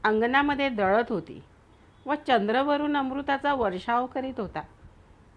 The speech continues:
मंद गार वारा सुटला होता. आई ओव्या म्हणत होती व ओव्या "श्याम बाळ" असे माझे नाव गुंफीत होते आणि मला खूप आनंद वाटत होता, मजा वाटत होती.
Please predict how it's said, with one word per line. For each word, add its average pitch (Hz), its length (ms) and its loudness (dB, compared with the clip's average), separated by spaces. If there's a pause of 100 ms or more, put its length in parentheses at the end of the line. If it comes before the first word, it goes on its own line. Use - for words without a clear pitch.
मंद 294 360 2
गार 262 360 6
वारा 214 340 4
सुटला 196 360 -4
होता. 190 340 -4 (720)
आई 277 240 4
ओव्या 254 440 6
म्हणत 240 380 0
होती 196 340 -6 (560)
व 285 100 0
ओव्या 262 480 4
"श्याम 233 540 2
बाळ" 202 360 4 (460)
असे 247 260 -2
माझे 233 360 2
नाव 233 260 2
गुंफीत 202 460 -4
होते 170 280 -6 (540)
आणि 247 180 0
मला 254 300 2 (140)
खूप 285 260 -2
आनंद 208 420 2
वाटत 226 280 0
होता, 233 320 -2
मजा 190 360 -2
वाटत 190 360 -4
होती. 160 220 -14